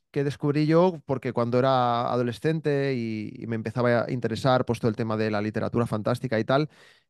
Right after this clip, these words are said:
eh, lo típico que primero te quieres leer El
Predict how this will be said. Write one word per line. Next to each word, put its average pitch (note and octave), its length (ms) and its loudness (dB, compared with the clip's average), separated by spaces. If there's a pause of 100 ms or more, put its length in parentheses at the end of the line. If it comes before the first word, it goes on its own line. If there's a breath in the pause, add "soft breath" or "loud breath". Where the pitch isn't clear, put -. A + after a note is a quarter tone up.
(120)
eh, G2+ 400 -2 (140)
lo A#2 160 0
típico C3 360 0
que A2+ 240 0
primero B2 380 -2
te A#2+ 120 -6
quieres A#2+ 240 -8
leer B2 160 -4
El A2+ 160 -4